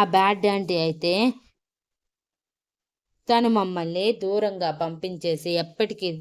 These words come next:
డాడీ దగ్గరికి, డాడీ దగ్గరగా ఉంటుందంట" అని ఏడుస్తూ అంటారు. అవన్నీ విని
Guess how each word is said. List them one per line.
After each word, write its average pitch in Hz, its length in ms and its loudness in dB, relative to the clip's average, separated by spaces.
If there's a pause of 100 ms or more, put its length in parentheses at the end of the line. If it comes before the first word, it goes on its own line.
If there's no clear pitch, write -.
(140)
డాడీ 185 360 0
దగ్గరికి, 160 600 -6 (440)
డాడీ 208 340 4
దగ్గరగా 185 680 2
ఉంటుందంట" 180 720 -4 (680)
అని 226 300 2
ఏడుస్తూ 196 540 0
అంటారు. 170 520 0 (2000)
అవన్నీ 214 520 0
విని 170 260 -4